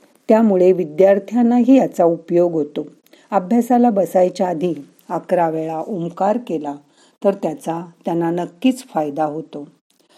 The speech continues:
मग आता करूया ध्यान. ताठ बसा. पाठ, मान, खांदे सैल करा. डोळे बंद करा.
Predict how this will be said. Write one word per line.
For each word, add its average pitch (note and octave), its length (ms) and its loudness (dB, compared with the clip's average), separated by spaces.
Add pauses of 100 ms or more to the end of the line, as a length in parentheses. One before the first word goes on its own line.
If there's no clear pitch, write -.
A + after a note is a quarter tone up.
(220)
मग F#3 340 -4
आता D#3+ 440 -8 (240)
करूया F#3 420 -2
ध्यान. G3 500 -8 (2250)
ताठ F3+ 180 -2
बसा. D3+ 460 -10 (1000)
पाठ, F#3 440 -4 (120)
मान, F3 520 -6 (140)
खांदे F3 640 -4 (500)
सैल A#3+ 340 4
करा. D3+ 260 -4 (1040)
डोळे F3+ 480 -2
बंद G#3 440 0
करा. D#3 480 -10